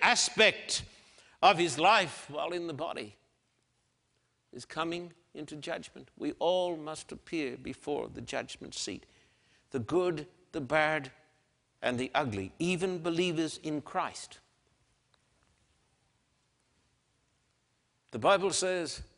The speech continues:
the books were opened, and another book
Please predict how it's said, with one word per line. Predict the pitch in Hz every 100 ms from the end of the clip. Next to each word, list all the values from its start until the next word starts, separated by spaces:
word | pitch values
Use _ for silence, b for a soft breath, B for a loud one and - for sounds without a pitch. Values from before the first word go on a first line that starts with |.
| _ _ _ _
the | 123
books | 165 190 -
were | 165
opened, | - 175 180 165 - - _ _ _ _ _ _ b b b b b _
and | 139
another | 160 175 180
book | 151 151 -